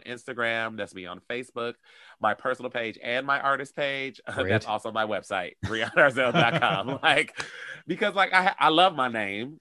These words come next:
Speaker 1: Um,
Speaker 2: It's
Speaker 1: I
Speaker 2: a
Speaker 1: love my
Speaker 2: great
Speaker 1: name, and
Speaker 2: name.
Speaker 1: it's a unique name. So, like, it's always available. <laughs>
Speaker 2: Mm-hmm.
Speaker 1: So, <laughs> so I'm just like, "Okay, great." Like, so it really is, like, Breon Arzell. Follow me, um, House of Arzell, H A U Z,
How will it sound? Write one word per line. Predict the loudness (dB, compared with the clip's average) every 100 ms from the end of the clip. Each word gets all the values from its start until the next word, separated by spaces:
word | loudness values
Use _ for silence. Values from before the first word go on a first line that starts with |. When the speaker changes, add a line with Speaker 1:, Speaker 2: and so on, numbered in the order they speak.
| -2
Speaker 1:
Um, | 0 0 -2 0
Speaker 2:
It's | 2 2
Speaker 1:
I |
Speaker 2:
a |
Speaker 1:
love | 2 0
my | 0
Speaker 2:
great | 4 4 4
Speaker 1:
name, | -2
and | -4
Speaker 2:
name. | -4
Speaker 1:
it's |
a | -6
unique | -6 -6 -6 -6
name. | -8 -6 -8 -10 -10
So, | -4 -2
like, | 0 -2 -2 -8 _ _ _ _ _ _ _
it's | -6
always | -2 0 0
available. | -2 -2 -2 -4 -6 -2 2
<laughs> | 6
Speaker 2:
Mm-hmm. | 10 10 10 10 8 8 4 2 2
Speaker 1:
So, | 4 6
<laughs> | 8 8 6 6 6 6 0 -14 -2
so | -2
I'm | -2
just | 0
like, | 0 2
"Okay, | 0 0 -2
great." | 0 0 0
Like, | 0 0 -2
so | -4 0 0 0 -4 -4
it | -2
really | 0 -2 0
is, | -2 0
like, | -2 -2 -4
Breon | -2 0 0
Arzell. | -2 -2 -2 -4 -8 -20 -20 _ -2
Follow | -2 -2
me, | -6 -6
um, | -2 -2 -2 -6
House | -2 -2 0
of | 0
Arzell, | 0 0 -2 -2
H | -6 -6
A | -6
U | -6 -6 -6
Z, | -8 -8 -6 -6 -10